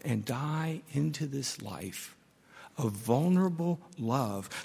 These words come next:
that blesses and heals and in some ways is timeless. It's eternal. It moves from generation to generation." Jesus said, This is my story, that life and God want to invite all of creation to live from this sacred reality,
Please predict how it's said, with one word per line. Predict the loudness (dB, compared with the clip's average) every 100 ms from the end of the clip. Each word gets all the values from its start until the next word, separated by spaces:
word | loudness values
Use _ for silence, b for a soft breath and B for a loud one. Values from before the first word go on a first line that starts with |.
| 0
that | 0 4
blesses | 4 6 4 2 2
and | -2
heals | -2 2 4 4 2 B 0
and | 2
in | 4
some | 2 2 2
ways | 2 2
is | 0 0
timeless. | -2 -2 0 2 4 2 2
It's | 0 -2 0
eternal. | -2 -2 0 2 2 2 B B 2
It | 4
moves | 4 4 4 2
from | 2 4
generation | 4 2 2 4 4 4 2 0
to | 0
generation." | -2 0 0 0 0 2 2 2 -2 B B B
Jesus | 2 2 2 2
said, | 2 2 2
This | 2
is | 0 0
my | -2 0
story, | -2 -2 -8 -6 -6 -6 B B
that | -4 -2
life | -2 0 0 -2 -4
and | -4 -2
God | -2 0 2 0 B B 4
want | 4 4
to | 2
invite | 2 2 2 0 0 0
all | 0 0 0
of | -4
creation | -4 0 4 4 6 4 4 0 B -6
to | -4
live | 2 4 4
from | 4 2
this | 2 2
sacred | 2 0 0 -2 0
reality, | 0 2 2 0 -2 -4 -8